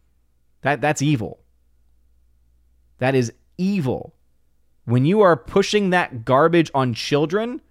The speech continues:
as the old adage, now at this point it's old, but it's so true. Everything surrounding the Call of Duty stuff, leave the kids alone. Leave them alone.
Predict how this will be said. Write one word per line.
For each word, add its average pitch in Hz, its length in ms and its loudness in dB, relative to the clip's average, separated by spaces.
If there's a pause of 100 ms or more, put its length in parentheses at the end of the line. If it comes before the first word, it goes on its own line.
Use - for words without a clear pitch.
(760)
as 131 240 0
the 143 120 2
old 175 180 6
adage, 160 720 0 (240)
now 135 260 2
at 156 60 -2
this 160 160 0
point 156 260 0
it's 151 140 -6
old, 156 340 -2 (340)
but 123 320 -2
it's 117 200 -4
so 156 240 2
true. 143 480 -2 (760)
Everything 135 260 2
surrounding 143 320 0
the - 40 -8
Call 139 140 2
of 127 40 -2
Duty 135 160 -2
stuff, 139 320 0
leave 156 480 0
the 180 80 -2
kids 185 380 0
alone. 139 500 0 (1300)
Leave 147 460 0
them 165 160 2
alone. 139 500 0